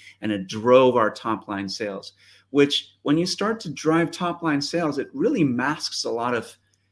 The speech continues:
things for you on the bottom line, right? You make more money. That's just a given. And so if you focus on your people,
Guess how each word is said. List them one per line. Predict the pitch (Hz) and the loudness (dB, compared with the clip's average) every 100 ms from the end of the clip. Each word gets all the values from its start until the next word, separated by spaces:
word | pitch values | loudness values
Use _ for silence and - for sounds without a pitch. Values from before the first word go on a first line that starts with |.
| _ | _
things | - 135 123 113 - - | -4 -2 -2 -4 -8 -12
for | - 123 120 | -4 0 2
you | 110 101 | 0 -6
on | 104 | -8
the | |
bottom | 98 110 110 107 | -4 -2 -2 -2
line, | 98 - - - - | -6 -10 -16 -18 -12
right? | 104 104 | -10 -6
You | 110 | -4
make | 117 120 | -2 -2
more | 127 113 | -2 -2
money. | 113 117 98 95 _ _ | 0 0 -2 -6 _ _
That's | 107 | -12
just | - - | -10 -8
a | 123 | -8
given. | 101 123 110 98 - _ _ _ | 0 0 0 -6 -10 _ _ _
And | 107 107 | -8 -4
so | 123 113 | -2 -2
if | 110 | -4
you | |
focus | 110 123 127 143 | 0 0 0 -2
on | 131 117 | -4 -4
your | 104 | -4
people, | 98 170 190 143 131 120 | -6 -8 -4 0 0 0